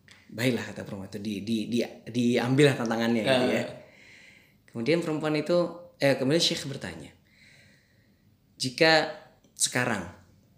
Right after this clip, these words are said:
Speaker 1: kita katakan Allah melihat kita, apakah kamu suka Allah melihat kita dalam keadaan bermaksiat?"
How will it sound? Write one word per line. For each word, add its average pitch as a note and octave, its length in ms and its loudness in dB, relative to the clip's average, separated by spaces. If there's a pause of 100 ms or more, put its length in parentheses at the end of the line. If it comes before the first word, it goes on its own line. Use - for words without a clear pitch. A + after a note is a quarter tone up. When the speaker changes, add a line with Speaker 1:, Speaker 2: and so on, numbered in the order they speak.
(1160)
Speaker 1:
kita A#2+ 260 -8
katakan A#2 400 -4
Allah C3+ 280 -2
melihat A2 300 -6
kita, - 220 -18 (1600)
apakah A2+ 280 -12
kamu A2+ 180 -8
suka A#2+ 220 -4
Allah C3 160 0
melihat A#2 240 -6
kita - 180 -6
dalam G#2+ 180 -4
keadaan G#2 260 -6
bermaksiat?" - 420 -12